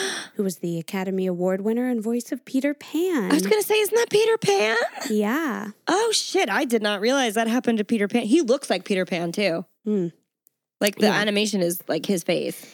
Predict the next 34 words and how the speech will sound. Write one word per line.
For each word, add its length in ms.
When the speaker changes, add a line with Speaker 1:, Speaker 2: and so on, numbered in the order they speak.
Speaker 2:
Yeah. 200
Speaker 1:
Partially, 420
at 160
Speaker 2:
So, 40
Speaker 1:
least. 240
Speaker 2:
that 180
was 160
wild. 480
Speaker 1:
Yikes. 640
Speaker 2:
April 240
fourth, 520
uh, 320
Reverend 500
Martin 240
Luther 360
King 360
was 420
assassinated. 840
Speaker 1:
Oh. 380
Speaker 2:
That 120
happened 320
then. 220
Uh, 420
John 400
Lennon, 500
after 300
taking 400
a 80
large 440
amount 280
of 160
L 160
S 200
D, 300